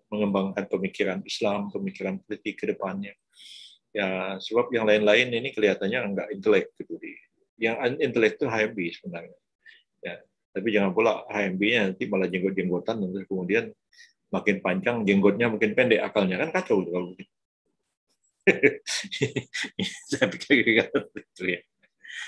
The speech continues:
Nah, saya kira udah cukup ya, udah jam tiga lewat, saya minta maaf, udah capek juga saya menjelaskan, dan terima kasih, mohon maaf atas segala kekurangan. Assalamualaikum warahmatullahi wabarakatuh.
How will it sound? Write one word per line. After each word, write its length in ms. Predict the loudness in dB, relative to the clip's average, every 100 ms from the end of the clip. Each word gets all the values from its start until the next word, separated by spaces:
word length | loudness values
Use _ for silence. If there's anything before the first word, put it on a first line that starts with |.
| -14 -18 _ _ 6
Nah, 240 | 8 10
saya 120 | 6 8
kira 160 | 10 10
udah 80 |
cukup 300 | 8 6 4 4
ya, 160 | 0 -2 -6 -4
udah 100 | -4
jam 160 | -4 -2
tiga 320 | 2 6 6
lewat, 400 | 4 2 0 0
saya 320 | 2 4 4
minta 240 | 0 -2 -2
maaf, 240 | -2 -4 -8 -10
udah 80 | -8
capek 320 | -6 -4 -2
juga 240 | -2 -4 -4
saya 320 | -6 -6 -8 -12 _ _ _
menjelaskan, 560 | -14 -12 -6 -4 -4 -4
dan 120 | -6 -4
terima 160 | -4 -2
kasih, 640 | -2 2 6 6 4 -2 _ -20 -14 -2
mohon 160 | 2 4
maaf 240 | 4 0 -6
atas 240 | -10 -10
segala 320 | -6 -4 -6
kekurangan. 720 | -8 -10 -6 -2 0 0 -2 -6
Assalamualaikum 640 | 0 0 0 -2 -2 -2
warahmatullahi 720 | -2 -4 -6 -6 -4 -4 -6 -10
wabarakatuh. 500 | -14 -14 -16 -18